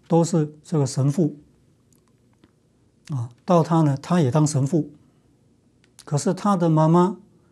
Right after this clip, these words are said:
跟着弘一大师学佛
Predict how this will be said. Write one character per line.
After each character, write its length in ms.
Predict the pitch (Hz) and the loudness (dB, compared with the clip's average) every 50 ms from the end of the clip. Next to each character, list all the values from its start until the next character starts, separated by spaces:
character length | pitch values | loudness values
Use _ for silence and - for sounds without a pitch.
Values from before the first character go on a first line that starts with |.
| _ _ _ _ _ | _ _ _ _ _
跟 360 | - 185 185 196 196 196 196 | 0 2 2 4 2 0 0
着 280 | 175 156 156 143 - - - _ _ _ _ _ _ | 0 0 0 -2 -2 -4 -12 _ _ _ _ _ _
弘 300 | _ - - 147 160 175 | _ -6 -2 0 0 0
一 100 | 170 175 | 0 0
大 220 | 156 190 175 160 147 | 0 0 0 0 0
师 180 | - - 156 | -2 -4 -6
学 220 | 151 - 143 135 131 | -4 -4 -4 -4 -4
佛 240 | 117 120 104 120 | -4 -6 -8 -10